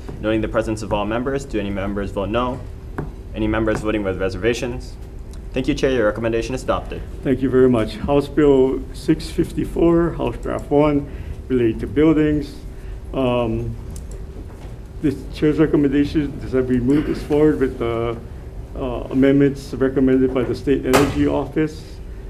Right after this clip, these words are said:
Speaker 2: um, that, uh, we do additional amendments for clarity, consistency, and style. Effect date the bill to June thirty, three thousand. And, um,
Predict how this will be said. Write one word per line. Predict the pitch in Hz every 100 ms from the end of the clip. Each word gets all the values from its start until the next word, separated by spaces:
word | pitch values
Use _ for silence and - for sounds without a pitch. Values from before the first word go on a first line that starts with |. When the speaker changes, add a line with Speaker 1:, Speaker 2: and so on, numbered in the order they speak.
| - - -
Speaker 2:
um, | 135 123 123 120 120 120 - - - -
that, | 135 120 120 117 160
uh, | 120 113
we | 113 113 117 113 113
do | 135 127 -
additional | 143 135 135 135 143 135
amendments | 135 135 135 135
for | 131
clarity, | - 131 127 127 135
consistency, | - - 131 - 117 110 - 123
and | 113 117
style. | - 135 135 131 131 135 131 - - - - - - -
Effect | 151 - 143 139 -
date | 143 135 -
the | 135
bill | 135 135 131 127 127 -
to | 120
June | 110 127 123 117
thirty, | 147 131 127 131 131 131
three | 135 113
thousand. | - 135 143 139 147 143 151 - - - - - - -
And, | 139 139 131 123 120
um, | 131 117 117 113 113